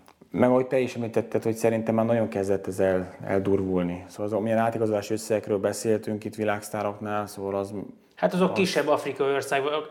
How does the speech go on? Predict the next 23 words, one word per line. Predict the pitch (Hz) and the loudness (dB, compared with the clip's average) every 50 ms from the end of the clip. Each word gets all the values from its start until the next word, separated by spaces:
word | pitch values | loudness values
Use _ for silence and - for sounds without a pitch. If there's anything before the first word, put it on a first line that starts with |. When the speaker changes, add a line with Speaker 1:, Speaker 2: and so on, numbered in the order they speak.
| - - | -4 2
Speaker 2:
éves | - 170 151 143 156 156 | 4 4 6 6 6 6
Speaker 1:
Igen. | 151 135 | 8 8
Speaker 2:
költségvetései, | 147 135 113 127 120 120 127 123 - 135 117 - - 127 117 113 113 113 | 8 8 6 4 2 0 0 0 0 -2 -2 -2 -2 0 0 -2 -2 -2
tehát | 101 123 139 131 127 | -2 -2 0 2 2
Speaker 1:
Igen, | 131 123 113 110 107 | 2 2 2 2 -2
és | 107 107 110 | -4 -6 -6
azt | 127 120 120 - | -8 -8 -4 -2
mondom, | 127 123 123 120 | -2 0 0 0
hogy | 117 120 117 117 113 - - - 62 60 60 - - - - - - - - | 0 -2 -2 -4 -6 -10 -12 -14 -16 -16 -18 -18 -20 -20 -20 -20 -18 -14 -10
ez | - 110 110 | -8 -6 -2
már | 123 120 113 113 107 | 0 0 0 0 -2
szerintem | 110 - 113 110 110 104 107 107 107 107 104 101 101 101 95 - - - _ _ _ _ _ _ _ - - | -2 0 0 0 0 0 -2 -2 -2 -2 -4 -4 -4 -6 -8 -10 -12 -18 _ _ _ _ _ _ _ -20 -10
túllépte | - - 110 110 107 101 - - 107 | -4 0 2 4 4 2 4 2 2
azt | 101 98 - - | 2 0 -2 -4
a, | - 104 98 92 - - - - | -4 -4 -4 -6 -10 -16 -20 -20
azt | - - 113 - - | -18 -16 -16 -12 -10
az | 107 101 | -8 -4
egészséges | 104 101 101 101 98 - 107 104 98 92 | -4 -4 -4 -4 -6 -6 -8 -6 -6 -8
határt | - - 101 - 101 95 98 - - | -8 -10 -8 -6 -6 -6 -6 -4 0
jóval, | 117 113 113 104 95 95 98 98 98 95 98 - - - | 2 4 4 4 4 4 4 4 4 2 -2 -10 -8 -4
ami, | 110 101 | -2 -2
ami | 95 98 101 98 95 | 0 0 -2 -4 -6
szerintem | 87 - - 101 101 98 - 104 98 98 | -8 -8 -8 -6 -6 -4 -2 -2 -2 -2